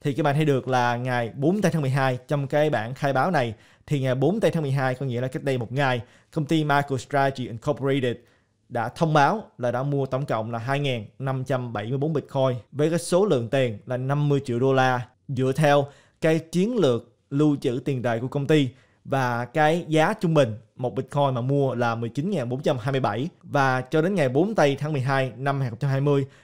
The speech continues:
thì công ty MicroStrategy vẫn lưu trữ tổng cộng là bốn mươi ngàn tám trăm hai mươi bốn đồng Bitcoin.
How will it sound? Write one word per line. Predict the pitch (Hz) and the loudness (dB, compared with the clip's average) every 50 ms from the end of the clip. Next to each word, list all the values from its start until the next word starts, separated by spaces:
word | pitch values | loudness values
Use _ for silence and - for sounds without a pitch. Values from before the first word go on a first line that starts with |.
| _ _ | _ _
thì | - 143 135 | -2 -2 -2
công | 139 - 156 156 156 147 | 0 0 0 0 2 2
ty | 160 151 | 0 0
MicroStrategy | 147 143 143 139 131 131 117 - 143 139 135 135 135 135 131 123 113 - - - | 2 2 2 2 0 -4 -4 0 2 2 2 2 0 -2 -4 -4 -4 -8 -12 -6
vẫn | 123 127 123 139 170 175 | -4 -2 -2 0 2 4
lưu | 165 160 151 | 4 4 4
trữ | 135 - 120 120 139 | 4 2 0 0 0
tổng | 151 156 165 | 0 0 2
cộng | 147 117 110 113 117 - - - _ _ _ | 2 0 0 0 -4 -8 -12 -18 _ _ _
là | 127 127 127 123 123 | -4 0 0 0 0
bốn | 123 131 143 175 220 226 | 2 2 2 2 2 2
mươi | 196 160 | 0 0
ngàn | 143 131 123 117 113 | 0 -2 -2 -4 -4
tám | 107 - 131 135 165 202 | -2 0 0 0 0 0
trăm | - 170 147 135 131 127 - | -2 -2 -2 -2 -2 -6 -6
hai | - 143 139 143 143 | -4 -2 -2 0 0
mươi | 135 | 0
bốn | 135 151 190 | 0 0 0
đồng | 175 131 120 110 | 0 -2 -2 -4
Bitcoin. | 117 - - 143 147 147 139 | -6 -4 0 2 4 4 4